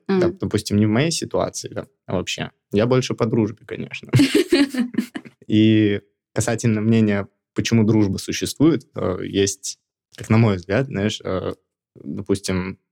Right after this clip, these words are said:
Speaker 2: те подруги, к которым я отношусь как к подругам, то есть у меня нету к
Speaker 1: Мгм.
Speaker 2: ним никакого там физического влечения. Это можно отнести как, знаешь, э,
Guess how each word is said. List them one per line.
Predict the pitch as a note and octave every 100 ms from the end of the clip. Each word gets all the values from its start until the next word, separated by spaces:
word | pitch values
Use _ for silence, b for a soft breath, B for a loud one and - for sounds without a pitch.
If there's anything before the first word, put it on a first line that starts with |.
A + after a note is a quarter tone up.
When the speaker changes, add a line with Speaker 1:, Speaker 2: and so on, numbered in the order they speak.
| _
Speaker 2:
те | -
подруги, | G#2 G#2 A2 G2
к | -
которым | F#2+ G2 F#2+
я | F#2+ F#2+
отношусь | F#2 G#2 G2+
как | - E2+
к |
подругам, | F2+ E2+ D3+ C#3 F2+
то |
есть | E2+ F#2
у |
меня | G2
нету | A2 G2
к | G2
Speaker 1:
Мгм. | G2
Speaker 2:
ним | F#2
никакого | F#2+ F#2 G2 G2
там | F#2
физического | - G2+ G2+ - - E2+
влечения. | E2+ E2 - C3+ C3+ - _ _ _
Это | - G#2
можно | G2 G2
отнести | G2 G2 - A#2+
как, | - G#2
знаешь, | A2+ F#2+ F#2 - -
э, | F2 F2